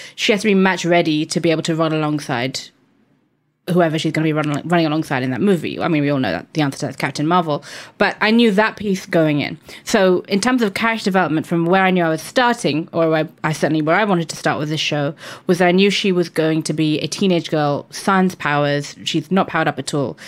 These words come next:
with this kind of, um, hero worship of, uh, I'll try not to use that phrase, but with this re-, with this obsession with Captain Marvel right from the start. She gets powers,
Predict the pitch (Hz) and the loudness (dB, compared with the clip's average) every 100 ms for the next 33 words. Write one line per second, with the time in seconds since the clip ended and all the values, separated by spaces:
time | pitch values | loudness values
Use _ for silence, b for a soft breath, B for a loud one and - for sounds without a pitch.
0 | B B 180 160 - 165 160 147 - - | B B 0 0 -2 0 0 -2 -10 -4
1 | 151 147 151 151 _ _ - - _ - | -2 -2 -4 -8 _ _ -20 -20 _ -4
2 | 190 185 185 175 165 151 165 147 143 143 | 0 4 4 4 2 -2 -4 -2 -4 -4
3 | - 135 131 - - 156 - 151 - 156 | -10 -6 -6 -8 -8 -4 0 0 0 -2
4 | 156 110 170 147 147 156 170 165 156 - | -2 0 0 0 0 -2 0 -2 -4 -10
5 | B B B 196 196 - 208 190 175 - | B B B 0 2 2 2 0 0 0
6 | 226 - 175 - 185 - 165 160 151 143 | 0 2 0 0 -4 -2 0 0 -2 -2
7 | 180 185 185 156 147 - 151 147 - 175 | 0 0 0 -4 -2 0 0 -2 -4 -2
8 | 165 - 190 175 160 - | -2 -2 0 2 0 -6